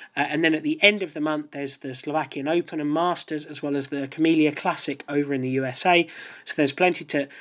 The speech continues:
to look forward to before, as I say, a, a busier March with tournaments across, you know, Europe and, and the U S. Thank you to John and Maggie for their time on this week's show, and thank you to you guys for listening. Your support is always greatly appreciated.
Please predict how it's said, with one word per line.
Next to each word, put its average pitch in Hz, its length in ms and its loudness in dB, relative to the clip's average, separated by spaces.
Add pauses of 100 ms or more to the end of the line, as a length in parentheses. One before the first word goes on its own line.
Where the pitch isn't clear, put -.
(160)
to - 120 0
look 147 160 4
forward 147 300 2
to 139 140 0
before, 139 480 2
as 127 120 -8
I 131 40 -8
say, 135 260 0
a, 131 280 -4
a 135 80 -2
busier 143 460 8
March 135 520 2 (460)
with 135 160 0
tournaments 139 500 2
across, - 640 -4
you 135 120 0
know, 131 100 -2
Europe 131 640 -2
and, 131 120 0
and 127 280 -2
the 123 60 0
U 135 180 2
S. 131 240 -2 (680)
Thank 196 320 8
you 185 100 0
to 170 220 -2
John 180 320 8
and 165 120 4
Maggie 151 260 4
for 147 140 0
their 151 140 6
time 160 360 2
on 151 80 4
this 151 240 0
week's 147 240 0
show, 175 240 4
and 160 100 4
thank 165 380 0
you 151 120 2
to 143 180 0
you 156 240 6
guys 143 320 4
for 143 80 2
listening. 160 440 0
Your 156 120 4
support 156 500 2
is 127 180 -6
always 156 440 6
greatly 139 360 -4
appreciated. 151 800 -2